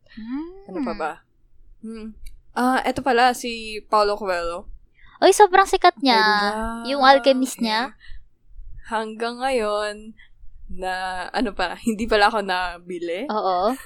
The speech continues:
Speaker 2: <laughs> Wala pa akong binabay na book niya. Ang sama ko. This is bad.
Speaker 1: Puro ano lang,
Speaker 2: <laughs>
Speaker 1: epub.
Speaker 2: But I've read halos most of his book, even yung recent niya.
Speaker 1: Oo.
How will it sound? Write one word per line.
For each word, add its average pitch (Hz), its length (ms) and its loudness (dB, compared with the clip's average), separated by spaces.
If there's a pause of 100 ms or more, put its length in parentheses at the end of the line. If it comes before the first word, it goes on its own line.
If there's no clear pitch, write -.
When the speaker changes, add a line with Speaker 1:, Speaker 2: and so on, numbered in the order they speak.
(260)
Speaker 2:
<laughs> - 540 -10
Wala 254 180 2
pa 302 100 -4
akong 359 200 -2
binabay 330 500 -2
na 320 120 -6
book 302 340 -6
niya. 247 420 -4
Ang 247 120 -8
sama 240 400 -6
ko. 196 320 -8 (160)
This 226 140 -6
is 247 160 -16
bad. 185 200 -4
Speaker 1:
Puro 233 280 2
ano 220 200 2
lang, 196 380 0
Speaker 2:
<laughs> 208 100 -14
Speaker 1:
epub. 196 320 -2 (840)
Speaker 2:
But 240 440 2 (380)
I've 220 240 0
read 190 400 -4 (200)
halos 226 300 2
most 208 240 -6
of 220 120 -4
his 214 180 -4
book, 202 260 -10
even 196 600 -8
yung 190 520 -8
recent 180 460 -8
niya. 208 160 -2
Speaker 1:
Oo. 190 220 2